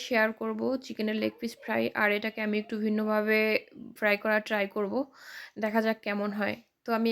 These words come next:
এখানে প্রথমে দুটো লেগ পিস নিয়েছি, আর এটাকে আমি চামড়া সহকারে নিয়েছিলাম, কিন্তু আমি চামড়াটা রাখবো না, এই কারণে আমি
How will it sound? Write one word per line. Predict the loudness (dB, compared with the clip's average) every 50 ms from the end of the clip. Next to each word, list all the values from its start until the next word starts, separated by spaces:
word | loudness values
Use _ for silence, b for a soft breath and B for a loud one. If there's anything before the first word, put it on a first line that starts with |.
| 0
এখানে | 0 -2 -2 -2 -2 -2
প্রথমে | -6 -6 -4 -2 -2 0 0 -2
দুটো | -2 -2 -2 -2 -2
লেগ | -4 -4 -8
পিস | -12 -8 -6 -4
নিয়েছি, | -4 -2 -4 -6 -8 -8 -6 -4 -2 0
আর | 0 2
এটাকে | 0 0 -2 -2 -2 -4
আমি | -4 -4 -4
চামড়া | -4 -4 -4 -4 -4 -4
সহকারে | -6 -6 -4 -4 -4 -2 -2
নিয়েছিলাম, | -2 -4 -4 -6 -8 -8 -6 -4 -6 -6
কিন্তু | -6 -8 -8 -6 -6
আমি | -6 -4 -4
চামড়াটা | -4 -2 -2 -2 -2 0 0 -2
রাখবো | -2 -2 -4 -4
না, | -4 -4
এই | -4 -6
কারণে | -6 -6 -4 -4
আমি | -4 -6